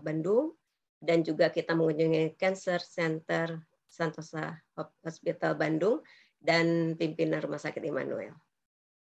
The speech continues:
Ini adalah kegiatan lain selain, eh, seminar kanker, adalah pelatihan hidroponik yang diikuti oleh member. Penyuluhan juga dilakukan di sekolah-sekolah, di perguruan tinggi, dan ibu-ibu P K K yang tersebar di Bandung.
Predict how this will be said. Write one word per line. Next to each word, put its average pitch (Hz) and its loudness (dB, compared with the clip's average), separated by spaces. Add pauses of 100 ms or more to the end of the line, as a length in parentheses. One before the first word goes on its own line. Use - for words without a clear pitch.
(840)
Ini 180 6
adalah 170 6
kegiatan 165 2
lain 165 4
selain, 170 4 (320)
eh, 160 -2
seminar 160 2
kanker, 170 -2
adalah 170 2
pelatihan 156 -2
hidroponik 160 -2
yang 160 2
diikuti - -4
oleh 156 -2
member. 151 -4 (1800)
Penyuluhan 208 6
juga 226 6
dilakukan 196 4
di 196 0
sekolah-sekolah, 180 4
di 190 -2
perguruan 170 4
tinggi, 165 2
dan 180 4
ibu-ibu 165 0
P 156 0
K 160 0
K 175 4
yang 170 4
tersebar 156 -2
di 151 0
Bandung. 190 0